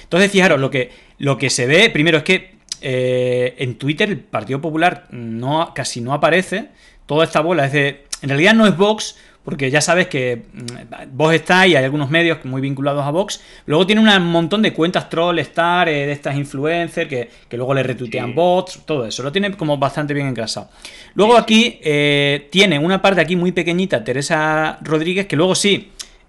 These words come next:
Speaker 1: en, en los debates tiene más presencia, pero en la conversación general, como son muy poquita gente, eh, aparece ahí un, un poquito. Ahí en el centro aparece Ciudadanos, muy, también muy insignificante.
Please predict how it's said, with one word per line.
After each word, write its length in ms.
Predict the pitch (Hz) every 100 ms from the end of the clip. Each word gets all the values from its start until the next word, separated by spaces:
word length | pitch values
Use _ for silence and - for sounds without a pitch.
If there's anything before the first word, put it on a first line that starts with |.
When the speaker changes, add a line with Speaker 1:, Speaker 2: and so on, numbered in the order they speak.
| -
Speaker 1:
en, 320 | 131 127 127 -
en 80 | 131
los 140 | 127
debates 500 | 131 165 175 135 - 131
tiene 120 | 139 135
más 140 | 151
presencia, 480 | 170 147 180 185 196
pero 140 | 139
en 20 |
la 60 | 127
conversación 440 | - 123 - - 139
general, 320 | 147 156 -
como 200 | 127 117
son 200 | - 139
muy 100 | 143
poquita 340 | 143 139 147
gente, 320 | 147 170 143 - - - -
eh, 120 | 123
aparece 260 | 113 131 147
ahí 60 |
un, 180 | 151 147
un 140 | 160 147
poquito. 380 | 151 185 185 170
Ahí 140 | 180
en 80 | 202
el 80 | 202
centro 320 | 208 185 135
aparece 400 | 120 131 151 190
Ciudadanos, 440 | 175 180 180 190 185
muy, 260 | 139 160
también 320 | - 110 127
muy 200 | 123 123
insignificante. 720 | 147 147 165 160 180 185 175